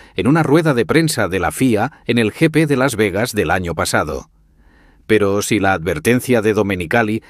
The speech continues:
es tenida en cuenta, será una cuestión que el tiempo desvelará. Pero por ahora, Lewis Hamilton ha llamado la atención a su compañero campeón del mundo, diciéndole que actúe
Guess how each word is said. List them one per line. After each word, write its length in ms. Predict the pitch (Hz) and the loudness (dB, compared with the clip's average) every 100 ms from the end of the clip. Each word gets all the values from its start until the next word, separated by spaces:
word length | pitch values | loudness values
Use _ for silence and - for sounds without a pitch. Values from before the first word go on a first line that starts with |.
| - | -10
es 220 | - 139 | -4 0
tenida 320 | - 151 160 123 | 2 0 2 0
en 80 | |
cuenta, 340 | - 160 160 143 | 2 2 2 -2
será 300 | - 92 117 | 0 0 2
una 160 | 127 | 2
cuestión 480 | 110 98 - 127 147 | 0 0 2 2 2
que 160 | 120 98 | 2 0
el 160 | 78 | 0
tiempo 340 | 82 131 143 117 | 0 0 2 2
desvelará. 680 | 104 87 95 78 87 76 - _ _ _ - | 0 0 -2 0 -2 -2 -6 _ _ _ -2
Pero 200 | 104 82 | 0 2
por 140 | 107 | 2
ahora, 320 | 82 110 110 | 2 2 2
Lewis 400 | 120 101 110 - | 0 2 0 2
Hamilton 480 | 135 113 85 107 117 - - | 0 0 0 -2 -2 -6 -10
ha 80 | - | -2
llamado 340 | 127 156 175 156 | 0 2 2 2
la 100 | 123 | 2
atención 540 | 113 87 78 127 156 | 0 -2 2 4 4
a 60 | 107 | 2
su 160 | - | -2
compañero 560 | 92 95 80 80 135 120 | 0 0 -2 0 0 2
campeón 540 | 107 80 80 73 123 | 0 -2 -2 0 0
del 160 | 110 80 | 0 0
mundo, 400 | 87 165 156 156 - _ | 0 2 2 0 -4 _
diciéndole 640 | - 110 156 175 147 120 131 | -4 -2 0 2 2 2 2
que 220 | 110 - _ - | 0 -2 _ -4
actúe 760 | 101 80 - - 135 180 202 | -2 -2 -4 2 4 4 2